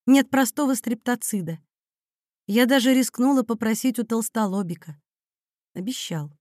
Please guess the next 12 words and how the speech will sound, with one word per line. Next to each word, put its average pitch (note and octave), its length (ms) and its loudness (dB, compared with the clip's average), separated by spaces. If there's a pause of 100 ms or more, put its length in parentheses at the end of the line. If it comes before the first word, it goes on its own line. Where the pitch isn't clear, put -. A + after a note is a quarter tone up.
(880)
Но A#3 140 6
немцы D4 340 4
уже C#4 200 2
пропустили C4 580 -2
одно F#3+ 240 -4
посещение. D#3 800 -8 (720)
Их C4 240 -2
нет. C#4+ 340 -2 (840)
А F3+ 100 -4
Василек A#3+ 480 0
молодчина F3+ 600 -4
терпит. - 640 -8